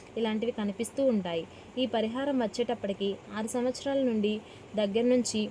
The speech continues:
ముప్పై ఐదు సంవత్సరాల దగ్గర వరకు ఎటువంటి మగపిల్లలు ఉన్నా సరే ఈ పరిహారాన్ని పాటించుకోవచ్చు. ఎందుకంటే బిడ్డ ఎంత ఎదిగినప్పటికీ తల్లిదండ్రులకి చిన్నపిల్లవాడు కాబట్టి. మగపిల్లలు ఉన్న ప్రతి తల్లి కూడా ఇది చేసుకోవచ్చు.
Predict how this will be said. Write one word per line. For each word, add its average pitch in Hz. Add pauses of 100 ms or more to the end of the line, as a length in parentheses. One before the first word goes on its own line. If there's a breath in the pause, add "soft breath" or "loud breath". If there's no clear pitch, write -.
(140)
ముప్పై 202
ఐదు 233
సంవత్సరాల 233
దగ్గర 214
వరకు 202 (300 loud breath)
ఎటువంటి 226
మగపిల్లలు 233
ఉన్నా 226
సరే 190 (180)
ఈ 214
పరిహారాన్ని 208 (240)
పాటించుకోవచ్చు. 196 (340 loud breath)
ఎందుకంటే 220 (120)
బిడ్డ 190
ఎంత 220
ఎదిగినప్పటికీ 220 (320 loud breath)
తల్లిదండ్రులకి 208
చిన్నపిల్లవాడు 208
కాబట్టి. 175 (880)
మగపిల్లలు 277
ఉన్న 226
ప్రతి 208
తల్లి 214
కూడా 233
ఇది 254
చేసుకోవచ్చు. 180